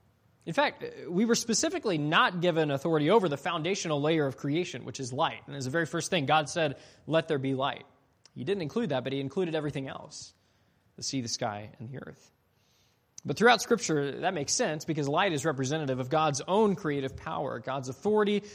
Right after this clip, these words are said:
and God's sustaining of all creation. So God retains absolute control and dominion, but he has given us a level of dominion, a great level of dominion as well.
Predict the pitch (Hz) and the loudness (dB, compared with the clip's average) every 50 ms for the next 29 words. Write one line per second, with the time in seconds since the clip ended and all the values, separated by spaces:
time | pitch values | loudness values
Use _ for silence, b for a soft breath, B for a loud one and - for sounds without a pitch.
0 | B B B B - 156 156 202 185 180 208 196 - - 160 147 - - - 202 | B B B B -4 2 6 8 8 8 6 4 -2 -4 -2 0 0 2 2 2
1 | 208 214 208 185 160 151 151 143 165 156 151 131 - 147 147 139 139 135 - - | 2 2 2 0 -2 -2 -2 0 2 2 2 0 0 -2 0 0 -2 -2 -4 -4
2 | 135 135 143 147 139 - - 120 131 - - 160 151 165 208 262 294 196 170 147 | -2 0 0 -2 -2 -6 -10 -10 -4 -2 0 2 4 6 6 4 4 2 -2 -6
3 | - 214 196 175 147 143 147 165 170 - - 147 147 147 151 147 - 143 135 - | -4 -4 -6 -4 -4 -4 -4 -4 -4 -4 -4 -4 -2 -2 -4 -4 -6 -8 -6 -4
4 | - 170 156 147 139 127 127 127 165 247 320 285 170 135 139 165 214 208 b b | -2 -2 -2 -2 -2 -2 -2 -2 -2 -2 -2 -2 -2 -4 -4 -6 -6 -8 b b
5 | b b b b b b b b b b b _ _ _ - - 233 254 240 196 | b b b b b b b b b b b _ _ _ -4 -2 0 0 2 2
6 | 190 320 339 359 294 294 359 359 311 - - - - - - _ _ _ _ _ | 2 0 0 2 2 0 2 0 0 -2 -4 -6 -6 -8 -10 _ _ _ _ _
7 | _ - 196 214 208 196 196 180 196 190 180 170 190 185 190 202 226 240 214 202 | _ -4 0 2 2 2 2 2 0 -2 -2 -2 -2 -2 -4 -4 -6 -4 0 0
8 | 190 151 131 160 196 277 339 - 175 139 131 123 127 131 131 127 135 135 131 127 | 0 2 4 4 4 4 4 0 -2 -4 -2 -2 -2 -2 -2 -2 -2 -2 -2 -4
9 | 127 131 139 156 175 160 170 175 156 196 240 370 - - - | -4 -4 -4 -6 -6 -6 -6 -8 -6 -6 -8 -8 -8 -10 -12